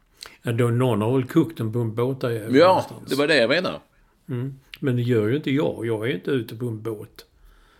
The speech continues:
Speaker 1: och kokar.
Speaker 2: Nej, men jag visste inte att det var färdig mat han levererade.
Speaker 1: Mm. Jo då, en, en liten kasse.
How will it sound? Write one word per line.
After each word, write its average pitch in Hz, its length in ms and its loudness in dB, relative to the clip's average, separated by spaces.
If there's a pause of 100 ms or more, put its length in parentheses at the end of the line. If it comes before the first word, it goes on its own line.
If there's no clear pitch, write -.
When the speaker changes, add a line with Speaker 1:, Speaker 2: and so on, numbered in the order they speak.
Speaker 1:
och - 160 -12
kokar. 123 400 -6 (280)
Speaker 2:
Nej, 147 200 2
men 156 100 2
jag 131 80 4
visste 127 180 0
inte 143 120 -6
att 117 60 -8
det 120 60 0
var 113 60 4
färdig 131 460 -2
mat 90 240 -4
han 82 100 -10
levererade. 73 500 -14 (540)
Speaker 1:
Mm. 127 300 -10 (680)
Jo 165 200 0
då, 247 200 -8 (420)
en, 202 520 -6
en 185 140 -4
liten 180 300 -4
kasse. 190 400 -6